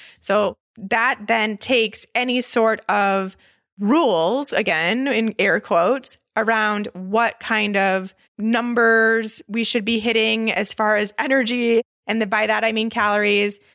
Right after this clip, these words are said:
Take those calorie restrictions away. Eat when you're hungry. Don't eat when you're not hungry. Eat until you are satisfied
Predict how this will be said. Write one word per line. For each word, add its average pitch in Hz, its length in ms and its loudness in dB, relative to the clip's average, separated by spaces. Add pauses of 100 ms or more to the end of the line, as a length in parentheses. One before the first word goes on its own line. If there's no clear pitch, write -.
(200)
Take 285 220 -2
those 302 240 0
calorie 240 400 0
restrictions 233 480 -2
away. 170 500 0 (540)
Eat 254 200 0
when 262 120 2
you're 254 140 2
hungry. 214 480 0 (240)
Don't 196 200 0
eat 254 140 2
when 233 140 0
you're 233 100 2
not 202 200 -2
hungry. 185 580 -2 (580)
Eat 233 320 0
until 233 500 2
you 214 760 2 (160)
are 202 440 0
satisfied 214 1200 0